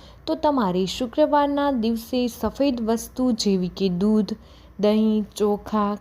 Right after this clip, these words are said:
ખાંડ, મિશ્રી, સાકર અને ગાયને રોટલી જરૂર ખવડાવવી જોઈએ.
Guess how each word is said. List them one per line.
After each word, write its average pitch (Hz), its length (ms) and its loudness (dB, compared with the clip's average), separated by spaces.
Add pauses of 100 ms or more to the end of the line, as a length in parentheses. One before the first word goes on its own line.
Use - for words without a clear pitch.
ખાંડ, 208 460 0 (380)
મિશ્રી, 208 580 0 (420)
સાકર 220 540 4
અને 202 260 0
ગાયને 285 560 0
રોટલી 208 480 0
જરૂર 202 420 2
ખવડાવવી 175 640 0
જોઈએ. 175 680 0